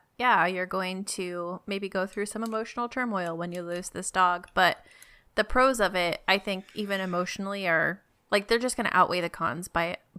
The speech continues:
by a million miles because you got to be a part of that dog's last days and make sure that they had somewhere safe and happy to be. And, like, what's better than that,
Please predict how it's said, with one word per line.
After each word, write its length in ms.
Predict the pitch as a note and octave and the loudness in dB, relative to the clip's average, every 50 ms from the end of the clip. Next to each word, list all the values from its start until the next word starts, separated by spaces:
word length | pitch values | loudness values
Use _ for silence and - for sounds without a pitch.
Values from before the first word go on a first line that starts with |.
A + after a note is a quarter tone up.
| - | -2
by 220 | E3 D#3 D#3 E3 - - | -2 -2 -2 -2 -6 -6
a 60 | - | -4
million 460 | E3 E3+ E3+ D#3+ D#3 - - D#3+ D#3 | -4 -2 -2 -2 -4 -4 -4 -6 -6
miles 380 | - - F2 C#2+ E2+ F#2+ - - | -4 -4 -4 -4 -4 -6 -6 -4
because 600 | - G#3 G3+ G#3 G3 F#3+ F#3 F3+ F#3+ G3+ - - - - _ - _ _ _ _ _ _ _ - | -4 -4 0 2 2 2 2 0 -2 -6 -8 -10 -12 -20 _ -20 _ _ _ _ _ _ _ -4
you 120 | G#3 A3 G#3 | -2 2 4
got 200 | G#3+ G3 F#3+ - | 4 4 4 2
to 80 | - | -4
be 200 | G#3 G#3 G#3 G3+ | -6 -4 -2 -2
a 60 | F#3 | 0
part 260 | F#3 - - F#3+ F#3+ G3+ | 0 4 4 4 4 4
of 220 | F#3 F3+ F#3+ G3 | 2 -4 -4 -4
that 340 | G3 F#3+ E3+ - - _ - | -2 -2 -2 -2 -4 _ 0
dog's 300 | - F#3 F#3 F#3 - - | 2 2 2 2 0 -2
last 260 | F3+ F3+ F#3 - - | -2 -2 -2 -2 -2
days 280 | F3+ F#3 G3+ B3+ B3+ B3 | -2 0 0 0 -2 -4
and 100 | A3 G3+ | -4 -4
make 160 | G3 G3+ - | -4 -6 -6
sure 160 | - - G#3 | -6 -8 -8
that 140 | G#3+ A3 - | -8 -6 -6
they 100 | A#3 A3+ | -4 -2
had 240 | A3 A3+ A#3 A3+ - | 0 0 -2 -2 -2
somewhere 380 | - - G3+ A3 A3 A3 A#3 | -4 -4 -4 -2 -2 -4 -4
safe 280 | A3+ - A3 G#3 A3+ - | -4 -6 -6 -6 -6 -6
and 120 | G3+ G3 | -6 -4
happy 340 | G3 F#3 E3+ - - A3 G#3+ | -2 0 -2 -2 -2 -6 -6
to 80 | G#3 F3+ | -6 -8
be. 640 | E3 - - F#3+ F3 F#3 G3+ A3+ A#3+ B3+ C4+ C4+ - - | -8 -8 -10 -8 -6 -4 -4 -2 -2 -4 -4 -6 -4 -2
And, 160 | G3+ G#3 G#3 | -2 -2 -2
like, 180 | G3+ G3+ - | -4 -6 -4
what's 220 | - D4 F4 - - | -4 -4 -4 -4 -4
better 280 | - - E3+ E3+ E3+ | 0 2 2 2 2
than 160 | - - - C#3+ | -2 -4 -2 -2
that, 200 | D3 - D2+ - | 0 0 -2 -4